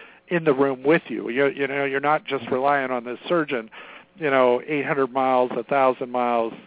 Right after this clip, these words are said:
you know, two thousand miles away. You've got, you know, people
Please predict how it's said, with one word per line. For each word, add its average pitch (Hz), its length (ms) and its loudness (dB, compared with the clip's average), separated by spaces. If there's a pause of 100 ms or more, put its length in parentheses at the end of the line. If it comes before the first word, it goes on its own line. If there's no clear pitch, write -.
(380)
you 127 120 -6
know, 113 180 -2 (200)
two 180 120 2
thousand 131 380 2
miles 120 300 -4
away. 123 460 -2 (420)
You've 143 200 -4
got, 131 300 4 (360)
you 165 100 -6
know, 117 140 -4
people 120 680 2